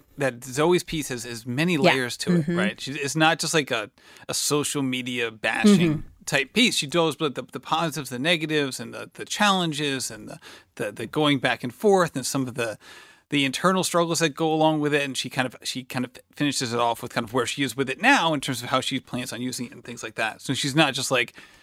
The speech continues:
Speaker 1: you know, going off the grid and things like that. Not that she could ever do that with her, with her jobs, obviously, um, at least in terms of, like, monitoring what's going on in the world. Yeah, no, I hear ya. And then also, like,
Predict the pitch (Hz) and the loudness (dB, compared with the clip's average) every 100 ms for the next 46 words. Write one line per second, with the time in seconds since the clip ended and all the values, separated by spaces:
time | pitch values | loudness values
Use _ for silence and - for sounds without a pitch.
0 | _ - 151 127 151 143 139 139 - 135 | _ -4 -4 0 2 4 4 0 0 -4
1 | 139 127 127 120 113 135 120 117 127 117 | 2 4 4 2 -2 -2 -2 -4 -2 -2
2 | 110 131 135 - - 135 - 156 131 131 | -2 -2 -2 -2 -4 -4 2 4 4 2
3 | 139 135 127 - 120 123 135 135 147 277 | 2 2 -2 -4 -4 -4 -4 -4 0 2
4 | 220 139 131 127 123 123 110 - - 139 | 2 2 -2 -2 -4 -6 -8 -12 -2 4
5 | 147 143 135 131 127 123 - 156 160 151 | 6 6 4 0 -2 -4 0 2 2 2
6 | 147 143 123 127 127 127 151 151 131 127 | 0 0 -2 -4 -4 0 2 2 -2 -4
7 | 127 - 139 127 127 123 123 135 127 - | -6 -4 -2 -2 -4 -6 -4 -2 -2 -4
8 | - - - - - _ _ _ _ _ | -16 -18 -20 -20 -20 _ _ _ _ _
9 | _ _ 170 226 190 139 185 143 170 185 | _ _ 4 6 6 6 6 6 4 4
10 | 170 139 156 165 156 254 - 160 135 120 | 6 4 4 2 2 0 0 0 0 -4